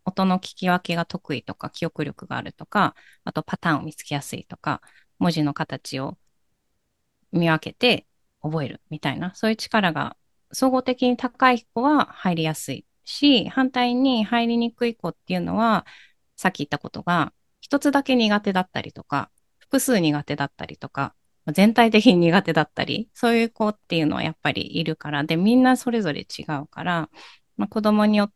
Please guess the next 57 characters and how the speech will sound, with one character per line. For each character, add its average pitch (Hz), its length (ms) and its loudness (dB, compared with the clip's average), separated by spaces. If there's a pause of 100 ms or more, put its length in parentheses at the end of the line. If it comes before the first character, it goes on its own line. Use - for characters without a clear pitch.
て 190 240 0 (1000)
音 208 300 2
の 214 160 4
聞 208 200 -10
き - 140 -6
分 220 160 -2
け 254 140 -4
は 320 120 0
得 214 360 -2
意 180 100 0
だ 165 120 -4
け 180 160 -6
ど、 262 280 2
文 190 140 2
字 170 100 0
の 156 140 0
認 151 180 2
識 208 260 -6
が 254 120 2
苦 151 260 0
手 - 140 -6
な 139 120 -6
子 - 140 -12
も - 140 -4
い 196 60 -4
る 208 100 -4
し、 294 360 2 (380)
文 226 140 4
字 208 100 2
の 180 140 2
認 180 180 2
識 - 220 -4
は 302 100 2
得 - 260 -6
意 147 80 -2
だ 147 100 -12
け - 140 -14
ど、 - 220 -8
音 170 200 -2
の 156 100 4
記 160 160 -4
憶 160 160 -8
が 156 100 -2
苦 151 300 -2
手 - 160 -6
っ - 40 -8 (120)
て - 80 -4
い 247 40 2
う 254 60 -2
子 - 120 2
も - 160 2 (220)
い - 60 -6
る 135 140 -4
ん 131 80 -10
だ 139 80 -12
よ 151 60 -16
ね。 220 200 -6